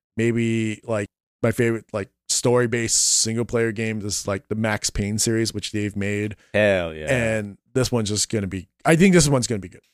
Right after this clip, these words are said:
Speaker 2: Yeah, I, I did play the first one. I didn't play any of the D L C, although I've watched the stories of them.
Speaker 1: Mm-hmm.
Speaker 2: Um, uh, my big complaint with Alan Wake is that there wasn't enough variety. Like, it
Speaker 1: Mm.
Speaker 2: kind of just ended up feeling like every fight was sort of the same. Like, you, you know,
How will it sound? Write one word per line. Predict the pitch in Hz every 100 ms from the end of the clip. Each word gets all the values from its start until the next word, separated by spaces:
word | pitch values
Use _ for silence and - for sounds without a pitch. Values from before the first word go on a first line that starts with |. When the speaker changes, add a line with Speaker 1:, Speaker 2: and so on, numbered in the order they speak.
| _ _ -
Speaker 2:
Yeah, | 156
I, | 127 190 -
I | 156 180
did | 170
play | 226
the | 202
first | 190 165 -
one. | 110 104
I | 110
didn't | 131 151
play | 202
any | 185 185
of | 165
the | 143
D | 127
L | 127
C, | 117 123 113
although | 107 113
I've | 107
watched | 120 131 -
the | 139
stories | - - 110 107 95 90
of | 80
them. | 87 87
Speaker 1:
Mm-hmm. | 110 117 104
Speaker 2:
Um, | 101 101 98 95 - _ _ _ -
uh, | 147
my | 143 165
big | 190 208
complaint | 202 170 175
with | 139
Alan | 123 120 117
Wake | 110 -
is | 110
that | 95 104 90 _
there | 127
wasn't | 123 123 151
enough | 175 196
variety. | - 107 80 76 92 123 190 -
Like, | 127 117
it |
Speaker 1:
Mm. | 107
Speaker 2:
kind | 135
of | 117
just | 117 - _
ended | 135 127
up | 123 -
feeling | 123
like | 113
every | 113 113
fight | - 104 98
was | 101
sort | 113
of | 101
the | 98
same. | - 95 92
Like, | 87 -
you, | 98 92 92 _ _ -
you |
know, | 92 90 90